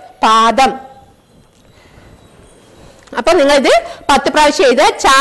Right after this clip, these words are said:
വെച്ചിട്ടും യാ വെച്ചിട്ടുമുള്ള കുറെ വാക്കുകൾ എഴുതുക. എല്ലാം എഴുതണം ട്ടോ.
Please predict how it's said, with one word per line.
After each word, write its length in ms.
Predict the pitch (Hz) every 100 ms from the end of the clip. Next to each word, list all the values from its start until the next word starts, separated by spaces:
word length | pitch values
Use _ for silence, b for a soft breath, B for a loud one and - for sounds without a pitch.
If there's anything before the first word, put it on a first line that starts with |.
| 339
വെച്ചിട്ടും 420 | 302 - 330 349
യാ 200 | 262 269
വെച്ചിട്ടുമുള്ള 500 | 302 - 330 277 269
കുറെ 340 | - 247 269
വാക്കുകൾ 540 | 277 233 247 - 440 302
എഴുതുക. 480 | 226 226 262 440 - B B B B B _ _ _ -
എല്ലാം 500 | 269 302 480 622 277
എഴുതണം 280 | 247 254 254
ട്ടോ. 280 | 311 254